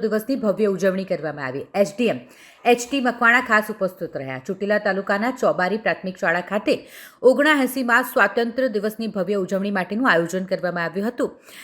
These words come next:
આ કાર્યક્રમ નાયબ કલેક્ટર અને સબ ડિવિઝનલ મેજિસ્ટ્રેટ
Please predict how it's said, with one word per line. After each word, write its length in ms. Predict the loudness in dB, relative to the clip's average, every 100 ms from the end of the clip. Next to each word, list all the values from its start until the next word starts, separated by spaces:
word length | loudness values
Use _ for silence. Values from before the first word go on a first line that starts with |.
| -4 0
આ 60 | 4
કાર્યક્રમ 400 | 2 2 -2 0
નાયબ 200 | 0 0 -2
કલેક્ટર 300 | -2 -2 -4
અને 100 | -4
સબ 220 | -2 -2 0
ડિવિઝનલ 400 | -2 -2 -2 -2 -2
મેજિસ્ટ્રેટ 500 | -4 -6 -6 -8